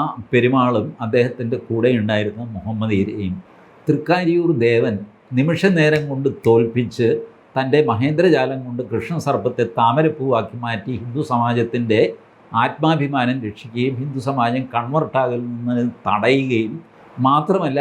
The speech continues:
ഹിന്ദു സമാജത്തിൻ്റെ കഷ്ടപ്പാടുകൾ മാറ്റാനായിട്ട് ഒരു മന്ത്രം ഉരുവിടുകയും ആ മന്ത്രം സംഗീതമാകുകയും അതിന് താളമുണ്ടാകുകയും തുള്ളിച്ചാട്ടമുണ്ടാകുകയും അതിന് ഭക്ഷണം വയ്ക്കുകയും അതിന് മധുരക്കറി,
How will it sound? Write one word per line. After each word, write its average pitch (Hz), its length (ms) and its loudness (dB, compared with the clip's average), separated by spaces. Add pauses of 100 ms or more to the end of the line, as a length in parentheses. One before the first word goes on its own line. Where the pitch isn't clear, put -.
(140)
ഹിന്ദു 143 260 -8
സമാജത്തിൻ്റെ 135 580 0 (120)
കഷ്ടപ്പാടുകൾ 139 680 -2 (180)
മാറ്റാനായിട്ട് 127 840 -2 (440)
ഒരു 131 100 4 (140)
മന്ത്രം 143 400 2 (140)
ഉരുവിടുകയും 127 580 0 (200)
ആ - 20 4 (160)
മന്ത്രം 139 300 -2 (180)
സംഗീതമാകുകയും 127 1000 0
അതിന് 117 200 0 (160)
താളമുണ്ടാകുകയും 127 880 0 (100)
തുള്ളിച്ചാട്ടമുണ്ടാകുകയും 127 1200 -2 (440)
അതിന് 156 260 0
ഭക്ഷണം 175 420 -2
വയ്ക്കുകയും 135 520 0
അതിന് 135 260 0
മധുരക്കറി, 175 500 0